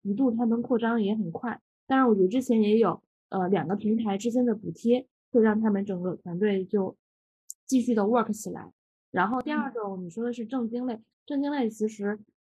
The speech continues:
Speaker 1: 呃，我觉得还是挺多门槛和要求的，曾经一度
Speaker 2: 对。
Speaker 1: 非常的平台松弛，我曾经在某平台就会发现，呃，以前他不是商业财经的作者，或者他也不是宏观经济的作者，他是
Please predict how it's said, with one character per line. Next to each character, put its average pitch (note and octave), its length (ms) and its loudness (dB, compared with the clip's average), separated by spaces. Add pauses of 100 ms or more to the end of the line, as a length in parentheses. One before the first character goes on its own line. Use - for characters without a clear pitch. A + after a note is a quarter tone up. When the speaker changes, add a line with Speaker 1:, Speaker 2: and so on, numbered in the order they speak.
(120)
Speaker 1:
呃， F3+ 380 -4
我 F#3 120 -2
觉 F#3+ 80 0
得 A#3 120 4
还 A3 180 0
是 A#3 140 -2
挺 G3+ 320 -2
多 G#3+ 340 2 (140)
门 G3 240 0
槛 G#3+ 340 -4
和 F#3+ 220 -4
要 G3+ 240 0
求 - 240 -4
的， - 200 -8 (240)
曾 G#3 160 0
经 C4+ 160 4
一 G3+ 220 4
度 C#4+ 200 -6
Speaker 2:
对。 A3 180 -2 (320)
Speaker 1:
非 C#4+ 160 -4
常 G#3+ 300 -8
的 G3 140 -6
平 G3+ 200 -8
台 G3+ 220 -8
松 A#3 240 -6
弛， G#3+ 160 -8
我 F#3+ 80 -4
曾 G#3 140 -4
经 A3+ 120 2
在 A#3+ 140 0
某 G3 160 2
平 F#3+ 240 -8
台 F#3+ 240 -6
就 G3+ 140 4
会 A3+ 100 6
发 A3 240 2
现， A3+ 260 0 (300)
呃， G3+ 160 2
以 A3 80 4
前 B3 220 2
他 C#4+ 160 -2
不 A3 180 -2
是 A3+ 340 2 (200)
商 C4+ 260 4
业 A#3 100 6
财 G3 220 -4
经 A3+ 160 0
的 A#3 100 4
作 A3 220 2
者， E3 240 -6
或 A#3 160 0
者 G#3 100 0
他 B3+ 160 -2
也 A3+ 80 4
不 F3 160 -2
是 G#3+ 80 -2
宏 G#3 200 -2
观 A#3 180 2
经 C4 100 2
济 B3+ 140 0
的 G#3 100 4
作 G3+ 220 0
者， F3 260 -8 (300)
他 B3+ 140 2
是 A3+ 280 4